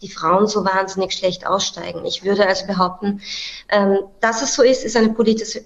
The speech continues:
politische Entscheidung. Das ist kein Naturgesetz und dass es so ist, ist eigentlich etwas, ähm,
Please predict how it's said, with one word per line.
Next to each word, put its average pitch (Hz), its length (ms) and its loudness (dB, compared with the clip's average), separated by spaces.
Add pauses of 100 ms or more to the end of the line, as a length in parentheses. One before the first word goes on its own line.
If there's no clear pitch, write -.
(140)
politische 220 380 0
Entscheidung. 202 560 2 (180)
Das 202 240 -4
ist - 240 -6
kein 202 180 2
Naturgesetz 247 680 0
und 202 400 -2
dass 196 180 -2
es 202 120 -6
so - 80 -4
ist, 202 240 0
ist - 220 -6
eigentlich 208 480 0
etwas, 196 520 -4
ähm, 196 440 -2